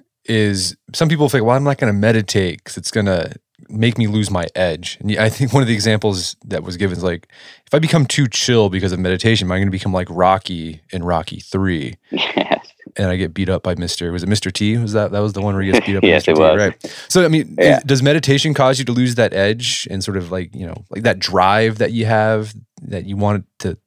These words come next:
Speaker 1: just go after things?
Speaker 2: I worried about this for years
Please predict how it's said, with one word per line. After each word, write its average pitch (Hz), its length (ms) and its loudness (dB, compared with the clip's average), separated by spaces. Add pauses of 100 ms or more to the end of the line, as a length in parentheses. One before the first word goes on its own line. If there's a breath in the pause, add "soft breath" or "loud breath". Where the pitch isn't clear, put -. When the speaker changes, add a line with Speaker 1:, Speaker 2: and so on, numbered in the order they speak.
(120)
Speaker 1:
just - 180 -6
go 110 160 4
after 95 300 0
things? 117 340 -6 (680)
Speaker 2:
I 143 200 6
worried 143 280 -2
about 104 340 0
this - 280 -12 (100)
for 87 280 -8
years 76 680 -4